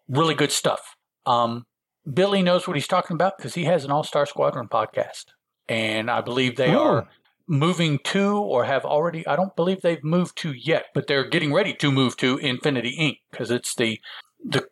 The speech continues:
Speaker 1: quote unquote,
Speaker 2: Oh,
Speaker 1: the
Speaker 2: yeah.
Speaker 1: children of the All-Star Squadron. Um, they're also going to be talking about, um, what was the other, there was another one that had Neptune Perkins and, uh, Young All-Stars. They'll be talking about the book Young All-Stars as well.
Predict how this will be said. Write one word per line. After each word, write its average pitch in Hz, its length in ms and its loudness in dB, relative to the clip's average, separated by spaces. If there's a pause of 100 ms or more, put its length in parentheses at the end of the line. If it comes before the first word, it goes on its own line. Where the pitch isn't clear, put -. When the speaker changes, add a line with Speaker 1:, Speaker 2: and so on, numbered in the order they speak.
(100)
Speaker 1:
quote 151 220 0
unquote, 127 340 0
Speaker 2:
Oh, 127 40 4
Speaker 1:
the 131 100 4
Speaker 2:
yeah. 139 100 4
Speaker 1:
children 123 400 0
of 117 220 0
the 120 100 0
All-Star 110 400 0
Squadron. 110 520 -4 (360)
Um, 113 380 0 (440)
they're 147 120 2
also 156 300 2
going 143 300 0
to 139 80 -8
be 123 100 -8
talking 139 460 -2
about, 127 440 0 (120)
um, 123 400 0 (340)
what 156 220 0
was 139 220 -6
the 127 440 -8
other, 120 580 2
there 127 140 0
was 120 160 -4
another 127 300 -2
one 123 200 -2
that 113 120 -8
had 113 300 0 (440)
Neptune 131 460 -2
Perkins 123 920 -4
and, 113 480 -6
uh, 110 280 0
Young 160 200 0
All-Stars. 135 600 -2 (680)
They'll 127 140 2
be 123 140 -4
talking 135 340 -2
about 120 240 0
the 131 80 -14
book 117 240 -4
Young 120 180 -2
All-Stars 120 720 -2
as 117 220 -10
well. 110 280 0